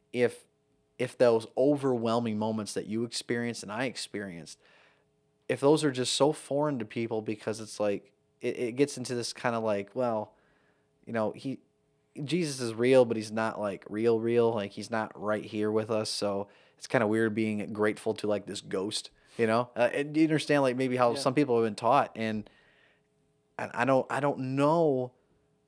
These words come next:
Speaker 1: I don't know if there's a lot of people. You mentioned with Dave Wilkerson, like, how many people have you met in your life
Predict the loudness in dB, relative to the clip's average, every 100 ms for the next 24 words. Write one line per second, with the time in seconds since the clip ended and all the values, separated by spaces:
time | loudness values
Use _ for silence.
0 | _ -8 -4 -2 0 0 0 -4 -2 0
1 | 0 0 -4 0 -2 -2 -4 -4 -4 -2
2 | -4 -4 -4 -4 -6 -6 -8 -8 -6 -4
3 | -4 -6 -6 -4 -4 0 0 0 -2 -4
4 | -4 -4 -4 -6 -4 -4 -4 -6 -10